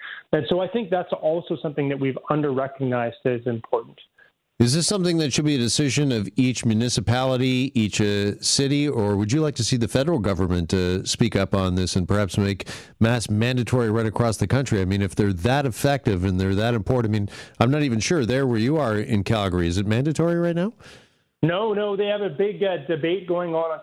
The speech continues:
Speaker 1: council on Monday and a vote on Tuesday. So, um, it's really exciting to see. You know, I've been working on this nationally for, like, four months now,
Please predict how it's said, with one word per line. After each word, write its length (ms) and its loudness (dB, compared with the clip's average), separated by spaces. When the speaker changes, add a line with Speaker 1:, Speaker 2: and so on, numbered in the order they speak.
Speaker 1:
council 440 -4
on 260 -4
Monday 340 -2
and 120 -14
a 20 -18
vote 240 -2
on 140 -6
Tuesday. 540 0
So, 180 0
um, 280 -2
it's 280 -2
really 580 -2
exciting 680 -2
to 100 -2
see. 80 2
You 80 0
know, 100 0
I've 60 -2
been 100 0
working 260 -2
on 60 -2
this 160 -4
nationally 560 -2
for, 140 0
like, 200 -4
four 180 2
months 360 -2
now, 240 0